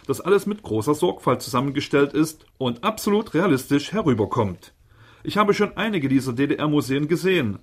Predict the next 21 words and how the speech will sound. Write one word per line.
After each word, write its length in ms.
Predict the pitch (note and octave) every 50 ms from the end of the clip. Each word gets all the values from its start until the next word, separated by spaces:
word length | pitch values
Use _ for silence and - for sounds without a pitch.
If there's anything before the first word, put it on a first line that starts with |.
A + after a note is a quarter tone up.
| _ _
doch 140 | - - -
sie 180 | - - A#2+ C#3+
waren 320 | D#3+ E3+ E3 E3 E3+ C#3+
mehr 200 | B2 D3 F#3+ -
oder 180 | G3 F3+ F3+ D#3
weniger 400 | C#3+ D3 D3+ D#3+ D3+ E3 F3+ -
eine 260 | - A2+ G#2 G2 F#2
wilde 280 | A2+ D3+ F#3 F#3+ F#3+ -
Ansammlung 500 | D3 D3+ D3 B2+ D3 C#3+ D#3 D#3+ F3 E3
von 320 | - - F3+ F#3 F#3+ F#3
D-D-R-Gegenständen 1200 | - A#2+ G#2 F#2+ G#2 F#2 F#2+ G2 - D3+ D#3 D#3+ F3 E3 - - E3+ D#3 D#3+ D3+ D#3 D#3 D#3 D3 - - - -
und 160 | - C#3+ C3+
erinnerten 440 | D3+ - F#3 G3+ G3 F#3+ - D#3+ C3+
mehr 260 | D3 E3+ G3 G#3 -
an 160 | G#3 F#3+ -
einen 220 | - E3+ G#3 A3+ A3
Flohmarkt 580 | - - G3 G3+ G3 D#3 A#2+ G#2+ G#2 - _ -
als 340 | - D#3 F3+ F3+ - - -
an 260 | - E3 G3+ A#3+ C#4 -
ein 240 | - G2+ F#2+ F#2+ F#2+
Museum. 640 | G2+ G2+ G2+ - A#2+ A#2 A#2+ B2 A#2 G#2 F#2+ F2